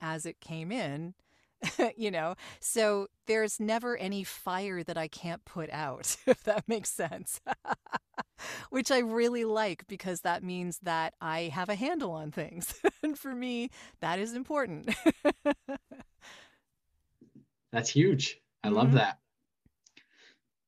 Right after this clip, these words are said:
Speaker 2: That was some ninja level stuff. I hope you're all taking
Speaker 1: <laughs>
Speaker 2: notes. I know I was. Speaking of ninjas, what is one black belt level tip you would give yourself if you were starting your company over tomorrow?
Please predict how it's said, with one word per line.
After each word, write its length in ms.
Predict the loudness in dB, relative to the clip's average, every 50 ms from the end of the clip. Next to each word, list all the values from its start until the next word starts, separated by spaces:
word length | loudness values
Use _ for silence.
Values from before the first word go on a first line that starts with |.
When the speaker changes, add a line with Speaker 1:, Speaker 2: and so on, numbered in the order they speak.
| _ _ 8
Speaker 2:
That 180 | 8 8 8
was 140 | 6 2 4
some 260 | 6 6 8 8 8
ninja 340 | 10 8 8 8 10 8 8
level 280 | 8 8 8 8 6 4
stuff. 380 | 4 2 2 0 0 2 2
I 80 | 0 2
hope 240 | 4 2 4 6 6
you're 120 | 6 6
all 140 | 6 2 2
taking 360 | 4 2 2 2 2 0 0
Speaker 1:
<laughs> 20 |
Speaker 2:
notes. 520 | 0 0 0 0 -4 _ -10 -10 -10 -12 -16 _ _ _ _
I 120 | 8 10 10
know 220 | 12 10 8 6 4
I 240 | 6 8 8 8 8
was. 540 | 6 4 0 -2 -2 -2 -2 -6 -10 -12 -14 _ _ _ _ -20 _ _ _ _ _ _
Speaking 580 | -8 -8 -8 2 4 4 4 4 4 6 6 6
of 100 | 8 10
ninjas, 800 | 10 10 10 8 8 6 4 2 0 0 -2 -4 -6 -10 -12 -14 _ _ _ _ _ _
what 340 | -10 -8 -4 0 2 2 4 4
is 220 | 2 2 2 -2
one 600 | -8 -14 -6 0 4 4 4 4 4 0 -2 -2 -4 _
black 500 | _ 0 2 6 6 6 4 4 0 0
belt 220 | 2 2 2 4 4
level 240 | 2 2 2 2 -2
tip 320 | 2 0 0 0 2 2
you 80 | 4 6
would 160 | 6 4 6
give 180 | 6 6 6 6
yourself 540 | 4 2 0 -4 -4 -6 -6 -8 -10 -16 _ _
if 160 | -10 -6 -4
you 60 | -2 -2
were 80 | 0 0
starting 480 | -2 -2 0 2 2 4 4 2 0
your 100 | 0 -2
company 440 | -2 -4 -6 -4 -4 -8 -8 -8 -10
over 320 | -10 -10 -10 -10 -10 -10 -12 -10 _
tomorrow? 500 | -10 -10 -6 -6 -6 -6 -6 -10 -16 -18